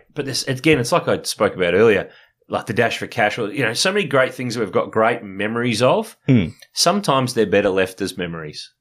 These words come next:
Speaker 2: Yeah.
Speaker 1: So simply
Speaker 2: They're,
Speaker 1: because
Speaker 2: they're
Speaker 1: they
Speaker 2: of their
Speaker 1: just don't,
Speaker 2: time.
Speaker 1: they don't transpose into
Speaker 2: No.
Speaker 1: the, into the now. You know, it's like trying to bring back Hey Hey It's Saturday again. Oh, hang on.
Speaker 2: Jesus.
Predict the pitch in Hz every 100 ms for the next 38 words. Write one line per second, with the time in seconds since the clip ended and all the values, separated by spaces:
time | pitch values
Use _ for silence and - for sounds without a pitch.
0 | - 151 - _ _ - 117 143 135 -
1 | 165 156 147 160 156 151 135 - 170 165
2 | - - _ 151 170 180 - 160 147 -
3 | - 127 113 120 104 104 104 - 113 110
4 | 101 98 90 82 71 - - - _ 127
5 | 110 110 - 117 - 143 135 127 - -
6 | 170 185 143 156 151 139 131 131 135 127
7 | 123 - 117 107 95 85 78 80 76 -
8 | _ _ _ - 202 226 196 185 180 -